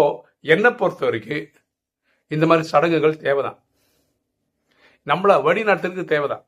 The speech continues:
பாருங்களேன், நான் ஏற்கனவே நிறைய வாட்டி சொல்லியிருக்கேன். இப்ப நம்ம குழந்தையா இருக்கும்போது நம்மள வழி நடத்துறது அப்பா அம்மா, ஸ்கூல்ல வழி நடத்துறது டீச்சர்ஸ், காலேஜ்ல வழி நடத்துறவங்க லெக்சரர்ஸ், ப்ரொஃபசர்ஸ், வேலைக்கு போனா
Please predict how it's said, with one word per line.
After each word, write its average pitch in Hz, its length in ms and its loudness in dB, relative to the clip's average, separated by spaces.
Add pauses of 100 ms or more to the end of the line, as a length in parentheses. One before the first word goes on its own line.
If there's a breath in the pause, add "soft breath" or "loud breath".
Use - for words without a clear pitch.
பாருங்களேன், 147 320 -4
நான் 117 100 -6
ஏற்கனவே 135 260 -6
நிறைய 123 120 -2
வாட்டி 127 140 -12
சொல்லியிருக்கேன். 113 320 -12
இப்ப - 180 -14
நம்ம 120 320 -8
குழந்தையா 151 340 0
இருக்கும்போது 120 480 -8 (600)
நம்மள 135 220 -2
வழி 139 180 -4
நடத்துறது 127 300 -6
அப்பா 117 180 -8
அம்மா, 107 320 -12
ஸ்கூல்ல 180 400 -4
வழி 147 180 -2
நடத்துறது 127 460 -6
டீச்சர்ஸ், 139 420 -14 (120)
காலேஜ்ல 143 460 -4
வழி 131 200 -4
நடத்துறவங்க 127 320 -8
லெக்சரர்ஸ், 131 400 -8
ப்ரொஃபசர்ஸ், 117 460 -16 (540 soft breath)
வேலைக்கு 151 300 -2
போனா 135 280 -8